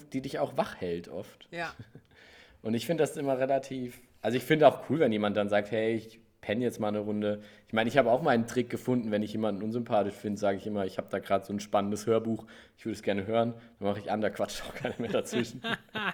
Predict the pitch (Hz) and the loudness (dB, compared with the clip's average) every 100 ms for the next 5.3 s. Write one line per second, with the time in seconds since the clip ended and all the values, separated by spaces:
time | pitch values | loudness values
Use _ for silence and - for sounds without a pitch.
0 | - - - - - 120 - 170 196 202 | -2 -2 -10 -8 2 2 2 -4 0 2
1 | 208 196 202 - 208 196 190 180 175 185 | 4 8 8 8 4 4 4 4 2 2
2 | 185 185 - 170 160 160 151 160 165 156 | 0 -4 0 2 2 2 4 4 6 4
3 | 180 175 185 180 185 196 220 233 208 185 | 6 4 4 2 2 4 4 4 0 -2
4 | - - 175 180 170 - 165 165 151 151 | -4 -4 -2 -2 -4 -2 -2 -2 -6 -6
5 | 147 135 | -4 -4